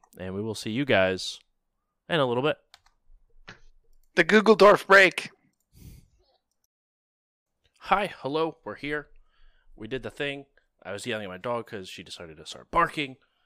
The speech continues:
Speaker 1: Um, but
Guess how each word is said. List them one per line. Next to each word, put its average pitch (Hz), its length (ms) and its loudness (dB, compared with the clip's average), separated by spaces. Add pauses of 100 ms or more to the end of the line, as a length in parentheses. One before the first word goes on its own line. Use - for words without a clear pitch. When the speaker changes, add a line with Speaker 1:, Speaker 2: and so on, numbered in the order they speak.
(400)
Speaker 1:
Um, 95 580 -10 (840)
but - 500 4